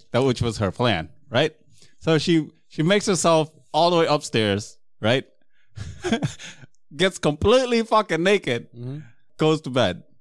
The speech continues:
Speaker 1: right? Waiting for him.
Speaker 2: Mm-hmm.
Speaker 1: Now, she's actually not super drunk. She's, she's actually has full, like, um, awareness of what's going on. <laughs> He comes in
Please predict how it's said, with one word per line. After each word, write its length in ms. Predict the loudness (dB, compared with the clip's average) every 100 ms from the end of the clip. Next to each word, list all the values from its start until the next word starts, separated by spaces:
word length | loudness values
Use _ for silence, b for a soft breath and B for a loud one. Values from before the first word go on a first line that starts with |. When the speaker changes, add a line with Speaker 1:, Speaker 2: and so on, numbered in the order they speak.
| -8
Speaker 1:
right? 220 | -2 -2
Waiting 280 | 0 2 0
for 140 | 0 -2
him. 160 | -2 -6 -16
Speaker 2:
Mm-hmm. 120 | -6
Speaker 1:
Now, 80 | -2
she's 320 | 2 2 2 0
actually 460 | 0 0 0 0
not 240 | 2 0 -2
super 260 | -4 -2
drunk. 280 | -2 -2 -2 -8 -20
She's, 320 | -6 -4 -2
she's 220 | -2 -2 0
actually 420 | 0 0 -2 -4 -10 -20 -20 -4
has 220 | -2 -2
full, 960 | -4 0 2 4 4 2 2 2 0 0
like, 300 | 0 -2 -4 -14 -2
um, 440 | 0 2 0 -4 -4
awareness 460 | 0 0 -2 -4 -2
of 60 |
what's 140 | -4 -2
going 240 | -2 0
on. 180 | -2 -6 B B B B B
<laughs> 400 | -8 -10 -8 -8 -8 -16 -20 -6
He 120 | -4
comes 260 | 0 0 2
in 280 | 0 -2